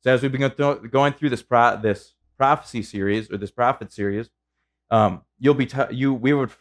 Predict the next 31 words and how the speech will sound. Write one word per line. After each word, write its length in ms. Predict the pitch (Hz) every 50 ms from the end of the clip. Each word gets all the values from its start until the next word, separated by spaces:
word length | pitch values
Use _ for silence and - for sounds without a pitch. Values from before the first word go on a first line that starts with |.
| _ _ _ -
have 240 | 123 120 110 - _
talked 280 | - 139 143 156 151 -
about 300 | 120 113 104 104 - -
the 60 | 104
destruction 400 | 98 - - 139 131 - - 139
of 100 | 117 101
Jerusalem 600 | 107 113 120 123 117 - - 107 101 98 104 - _ _ _ _ _ _ -
and 100 | 110 117
the 40 | 117
destruction 420 | 107 - - 127 117 110 - 120
of 80 | 110 95
Jerus-, 400 | 98 104 107 110 104 - - _ _ _ -
of 180 | 107 104 -
Israel 380 | - 113 120 104 113 113 107 98
kind 260 | - - 113 113 107
of 140 | 101 92 - _ _ _ _ _ _ _ _ _ -
over 260 | 117 120 110 107 110
and 80 | 101 95
over, 360 | 95 98 95 87 82 - _ _ _ _ _ _ _ -
um, 340 | 110 107 104 98 90 - - _ _ _ _ _ _ _ _ _ _ _ _ _ _ _ _ _ _ _ _ _
where 180 | - 123 120 120 117
Obadiah 540 | 123 147 170 165 202 - 160 147 151 156 147
picks 280 | - - 147 127 - -
it 40 |
up 200 | 131 117 - - _ -
after 460 | 113 123 143 156 - - - 110 104
that 160 | 104 104 101
destruction 580 | 107 101 - - 131 117 110 - - - 120 104
has 140 | 107 98
already 220 | 101 101 98 98 95
pla-, 240 | _ - 104 95